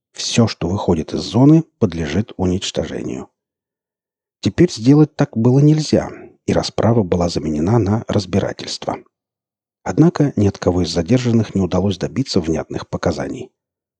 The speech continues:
В Припять отправились шесть туристов. Вернулись тоже шесть. Военные не знали, что на месте молодого парня в гражданской одежде раньше была девушка.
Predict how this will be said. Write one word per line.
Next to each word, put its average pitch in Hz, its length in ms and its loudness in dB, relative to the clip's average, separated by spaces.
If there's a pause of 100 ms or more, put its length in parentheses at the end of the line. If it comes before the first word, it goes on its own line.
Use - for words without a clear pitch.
(640)
В - 120 -14
Припять 185 360 2
отправились 143 480 0
шесть - 300 -4
туристов. - 600 -4 (360)
Вернулись 131 520 2
тоже 120 260 0
шесть. - 380 -8 (600)
Военные 92 420 2
не 107 120 4
знали, 123 320 4
что - 200 -12
на 82 100 -4
месте 95 320 -2
молодого 90 440 -2
парня 90 340 0
в 80 80 -12
гражданской 87 580 -4
одежде 117 520 2
раньше 143 340 0
была 110 180 2
девушка. - 520 -4